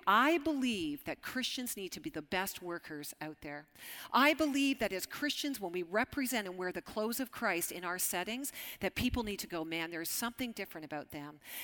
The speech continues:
How is your reputation at work? Are you known as a lazy worker? Are you known as uncooperative? Are you known as unreliable or one that shifts blame or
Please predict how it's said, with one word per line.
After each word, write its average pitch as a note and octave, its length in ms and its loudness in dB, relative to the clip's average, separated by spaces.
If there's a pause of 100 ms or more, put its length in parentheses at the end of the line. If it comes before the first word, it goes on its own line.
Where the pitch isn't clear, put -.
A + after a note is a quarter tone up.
(100)
How E4+ 360 6
is D#4+ 200 2
your C#4+ 80 0
reputation A#3+ 600 -2
at F#3 100 -8
work? E3+ 300 -4
Are A#3+ 100 2
you D#4 180 2
known G#3+ 380 -2
as F3 200 -4
a F3 60 -4
lazy F#3+ 720 -4 (220)
worker? C4 480 -4 (340)
Are G#3+ 100 2
you C4 300 6
known C#4 380 6
as F#3 240 0
uncooperative? A3 1080 0 (240)
Are F#3+ 100 2
you B3+ 220 4
known B3+ 440 6
as F3 340 2 (240)
unreliable A3 1040 4
or E3 100 -2
one G#3 340 0
that F3 120 0
shifts - 420 2
blame G#3 600 0
or D#3 200 2